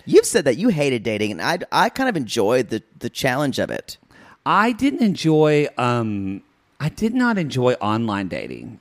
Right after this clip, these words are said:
Speaker 2: Even I really preferred meeting people in person and that kind of, but it was just, I think, though, I,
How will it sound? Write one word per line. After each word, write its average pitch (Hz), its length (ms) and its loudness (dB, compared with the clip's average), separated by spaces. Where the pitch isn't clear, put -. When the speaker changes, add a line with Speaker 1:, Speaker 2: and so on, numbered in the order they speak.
Speaker 2:
Even 123 340 -6
I 131 100 0
really 160 460 -2
preferred 135 400 0
meeting 120 300 -2
people 117 320 -4
in 101 80 -4
person 92 420 -4
and 87 100 -4
that 87 160 -8
kind 95 140 -8
of, 87 60 -12
but 117 120 0
it 110 120 0
was 107 120 -12
just, - 380 -6
I 135 120 0
think, 135 420 -4
though, 120 440 0
I, 101 640 -2